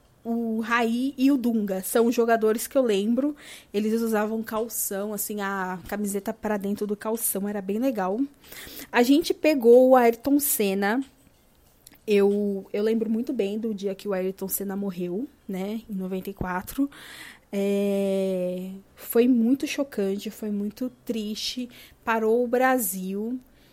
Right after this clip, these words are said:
É, todo mundo acordava cedo no domingo pra assistir o Ayrton Senna. Depois de adulta, eu vim conhecer mais a história dele. E como eu vou falar, ele foi mais um, um, um grande,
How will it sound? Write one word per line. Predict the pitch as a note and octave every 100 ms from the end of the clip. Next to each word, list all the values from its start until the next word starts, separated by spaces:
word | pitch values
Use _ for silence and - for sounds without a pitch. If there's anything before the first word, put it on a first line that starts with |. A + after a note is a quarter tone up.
| _ _ -
É, | G#3 G3+
todo | - A#3+ C#4
mundo | E4+
acordava | D#4+ C#4+ A#3+ G#3 G3+ A3
cedo | A3+ - - F#3 G3 A#3
no | A3
domingo | G#3 G3 F#3 F#3+
pra | G3+ G#3
assistir | G3+ F#3 -
o | G3+
Ayrton | F#3+ F#3+ G3+ G#3
Senna. | - G3+ F#3 F#3+ G#3 B3+ - _ - - - -
Depois | G#3+ B3 A#3
de | A#3+
adulta, | A3+ G#3 A3+ - A3+
eu | A3+
vim | G3+ A3 C4+
conhecer | C#4 A#3+ A3+ G#3+
mais | G#3+ G#3 G#3
a |
história | G3+ - G3+ G3+
dele. | F#3+ F#3+ F3+ F3+ A3 C#4+ - - - _
E | C#4
como | C#4 F4+ G4
eu |
vou | F#4
falar, | C#4+ C#4+ C4 A#3+ C4 D#4 D#4 _ _ _ _
ele | B3+ C4 C#4
foi | C4 - C#4
mais | C4+ C4 C#4+ C#4
um, |
um, | D4+ C#4+ C4+ B3+ A#3+ A3+ G#3 G#3 G#3+ G3+ F#3+ F#3+ F#3+ - _ A#3
um | A#3
grande, | A3+ A#3+ D#4 C4 C#4 D4 C#4+